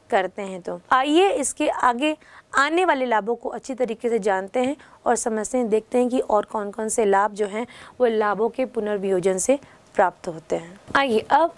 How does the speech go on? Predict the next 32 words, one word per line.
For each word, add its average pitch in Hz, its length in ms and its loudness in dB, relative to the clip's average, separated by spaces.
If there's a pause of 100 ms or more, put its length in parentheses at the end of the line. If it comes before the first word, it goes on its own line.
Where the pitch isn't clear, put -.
अगले 277 320 4
लाभ 277 280 2
को 277 180 -2
देखते 233 340 -4
हैं 247 420 -4
जो 262 120 0
है 254 240 -2
स्थिर 277 340 0
लाभांश 240 640 -4
नीति 208 280 -4
अपनाना। 196 360 -6
बिल्कुल 240 320 0
सही 285 260 2
बात 233 340 0
है 311 120 0
कि 262 220 -8
इससे 277 280 -4
जो 262 140 0
है 302 200 2 (380)
एक 320 140 -8
स्थिर 311 360 0
लाभांश 247 520 0
नीति 247 240 -4
को 311 260 2 (320)
अपनाया 254 540 -2
जा 240 260 0
सकता - 400 -6
है 220 340 -2 (280)
कि 302 80 -6
मतलब 320 300 2 (240)
एक, - 120 -4 (300)
अ, 269 480 2